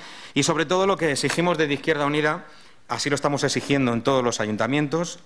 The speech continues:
en otras comunidades autónomas y, por supuesto, en el Congreso de los Diputados, es exi-, exigir la dimisión del ministro del Interior, impulsor de la presente ley, cuyos postulados, muchas veces, eh, preconstitucionales, son inconcebibles en una democracia,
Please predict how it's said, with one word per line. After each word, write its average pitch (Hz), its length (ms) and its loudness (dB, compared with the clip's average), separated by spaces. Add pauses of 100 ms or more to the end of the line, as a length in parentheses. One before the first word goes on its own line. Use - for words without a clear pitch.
(140)
en 107 80 -12
otras 110 200 -8
comunidades 107 400 -4
autónomas 107 540 0
y, 123 80 -2
por - 160 -4
supuesto, 113 520 -6 (420)
en 107 80 -4
el 107 40 -6
Congreso 120 280 0
de 123 60 4
los 117 60 0
Diputados, 120 420 0
es 123 80 -2
exi-, 127 320 -2
exigir 131 380 0
la 127 60 2
dimisión 120 420 2
del 120 100 2
ministro 120 340 0
del 113 100 0
Interior, 131 440 2 (360)
impulsor 139 560 2
de 123 60 0
la 113 120 2
presente 123 360 0
ley, 139 300 2 (460)
cuyos 151 360 4
postulados, 123 640 0
muchas 131 340 0
veces, 131 400 0
eh, 98 220 -4
preconstitucionales, 117 880 -2
son 139 140 2
inconcebibles 131 720 0
en 120 60 0
una 123 100 2
democracia, 127 640 0